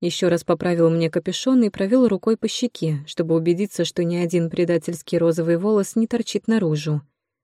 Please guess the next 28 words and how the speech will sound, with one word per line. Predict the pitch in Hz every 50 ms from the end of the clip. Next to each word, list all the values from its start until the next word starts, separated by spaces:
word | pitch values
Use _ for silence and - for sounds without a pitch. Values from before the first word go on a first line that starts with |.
| _ _ _ _ _ _ _
А | - 175 170
затем | 180 175 - - 277 294
щелчком | - - 214 190 185 - - - 185 175 170
пальцев | - 208 240 247 - - 247 - -
развеял | 185 170 156 156 165 175 185 185 185
заклинание. | 175 180 170 - - 190 170 160 147 147 147 147 147 147 147 147 139 - _ _ _ _ _ _ _ _ _ _ _ _ _ _ _ _ - -
Кровник | 220 226 214 208 196 - -
наклонился | 202 185 - 190 190 196 196 196 - - 185
к | -
моему | 185 180 175 175 180 180 185 202
уху | 214 - - - 160
и | 156
прошептал: | 156 - 175 - - 190 - - - 165 147 147 139 - _ _ _ _ _ _ _ _ _ _ _
"Используй | - 156 151 - - - 165 170 170 - 180 170
артефакт". | 165 156 - - 165 - - 160 151 151 - - - - _ _ _ _ _ _ _ _ _ _ _ _ _ _ _ _ _ -
Я | 202 190 196 196
кивнула | 190 - 196 165 160 156 156 160 175 180 180 190 190 _ _ _ _ -
и | 185 180
взмахнула | 170 165 175 165 160 - - 185 196 208 202 202 202
руками. | 202 196 196 - 170 151 147 143 143 147 139 - _ _ _ _ _ _ _ _ _ -
На | 170 156
короткий | - 160 165 180 - - 180
миг | 170 170 180 -
мои | - 180 165 160 156
пальцы | 151 175 170 175 175 - - 165
вспыхнули | 156 - - - 196 185 - - 180 165 165
голубым | 165 175 175 175 170 170 175 170
светом, | 165 151 - - 202 214 208 - 165 151 151 143 139